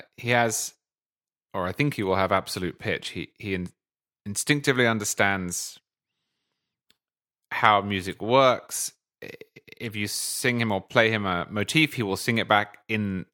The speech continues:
key. Why? Now, a lot of it's genetics, of course. I have that. My grandfather had that.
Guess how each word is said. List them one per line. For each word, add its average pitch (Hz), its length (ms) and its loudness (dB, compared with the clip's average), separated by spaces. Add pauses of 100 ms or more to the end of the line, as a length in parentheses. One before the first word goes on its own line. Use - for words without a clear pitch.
key. 120 500 -2 (1500)
Why? 196 440 4 (1040)
Now, 147 180 6
a - 20 4
lot 135 140 6
of 123 80 0
it's 104 140 -6
genetics, 120 540 2
of 87 100 -10
course. - 580 -8 (100)
I 104 340 0
have 90 200 -4
that. 92 280 2 (140)
My 82 180 -6 (180)
grandfather 98 500 2
had 90 220 -6
that. 92 240 0